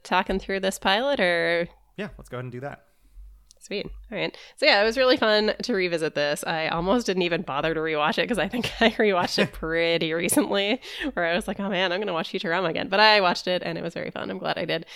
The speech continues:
Speaker 1: I do think that this episode does a good job of setting everything up very well as far as pilots go. I think sometimes it can be a little hit or miss, but this is like, we're in it right away.
Speaker 2: It was super interesting to compare it to the Simpsons pilot, where
Speaker 1: Yes.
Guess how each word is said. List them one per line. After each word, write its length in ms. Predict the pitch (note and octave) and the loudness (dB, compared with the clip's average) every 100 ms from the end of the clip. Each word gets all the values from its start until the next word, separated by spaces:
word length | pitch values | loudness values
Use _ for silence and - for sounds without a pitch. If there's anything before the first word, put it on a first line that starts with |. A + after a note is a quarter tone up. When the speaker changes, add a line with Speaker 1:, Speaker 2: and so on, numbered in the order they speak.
| - | -8
Speaker 1:
I 140 | - G3 | -2 -2
do 420 | E3+ - G#3 A3+ | -4 -2 2 2
think 280 | G3 F3 G3 | 2 0 -2
that 140 | D#3 | -4
this 280 | D#3+ E3 - _ _ _ | -4 -6 -14 _ _ _
episode 380 | - G3 E3 D#3 | -8 -6 -6 -4
does 220 | D#3 D3+ | -4 -4
a 80 | D#3+ | -2
good 160 | D#3+ D#3 | -4 -2
job 360 | D#3+ D#3 D#3+ | 2 2 2
of 140 | D#3 D#3+ | -2 -4
setting 320 | - D#3+ D#3+ | -2 -2 -2
everything 400 | D#3 D#3 D#3 D3+ | -4 -6 -6 -4
up 240 | D#3 D#3 - _ _ _ _ | -4 -4 -8 _ _ _ _
very 340 | G#3+ D#3+ C#3+ | -8 -6 -6
well 380 | C#3 C#3 D#3 F#3 | -6 -4 -2 0
as 140 | G3 F#3+ | -2 -2
far 160 | F#3+ | -2
as 100 | F#3+ | 0
pilots 360 | - F#3+ G3+ - | -2 -2 -2 -2
go. 220 | G3+ G3 | 0 2
I 100 | F#3+ | 2
think 260 | F3+ D3+ - | 0 -6 -8
sometimes 400 | - F3+ D3 C#3+ | -10 -6 -6 -8
it 60 | |
can 120 | - | -8
be 60 | D3 | -6
a 60 | C#3+ | -6
little 140 | D3 | -8
hit 120 | - | -8
or 100 | D3 | -6
miss, 200 | D3 D#3+ | -6 -6
but 140 | - - | -6 -10
this 120 | C#3 | -8
is 120 | - | -6
like, 240 | - - _ - | -6 -8 _ 0
we're 160 | G3 | 2
in 120 | D#3+ C#3 | 4 2
it 120 | - | -2
right 140 | D#3+ | -4
away. 280 | - - C4 C4 _ _ - | -2 -2 -4 -6 _ _ -10
Speaker 2:
It 60 | |
was 160 | C#3+ C#3 | -6 -6
super 320 | - G3 G3+ | -6 -8 -6
interesting 360 | C3+ B2+ B2+ A#2+ | -8 -8 -10 -10
to 60 | G#2+ | -10
compare 320 | G#2 A#2 A2 | -8 -4 -4
it 80 | A2+ | -4
to 120 | A#2+ | -10
the 100 | F#2+ | -12
Simpsons 460 | - G2 F#2+ - - | -10 -12 -10 -10 -8
pilot, 460 | - - F2 - - | -8 -4 -2 -4 -6
where 520 | - A#2+ A2 G#2+ G#2 - | -8 -4 -2 -2 -4 -6
Speaker 1:
Yes. 240 | - - | -6 -6